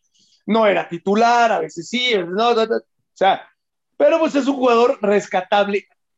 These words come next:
Si hoy le dicen a Solari, "Oye,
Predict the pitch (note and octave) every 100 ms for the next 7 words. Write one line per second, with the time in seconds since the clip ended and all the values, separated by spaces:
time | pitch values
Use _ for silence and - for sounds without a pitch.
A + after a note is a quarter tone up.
0 | _ _ _ - G#3+ A3 B3 C4+ C4+ B3+
1 | - G#3+ A3+ A#3 A3 G#3+ G3 G#3+ A3 A#3
2 | A3+ G3 D#3+ _ _ _ _ - A3 A#3+
3 | G3 -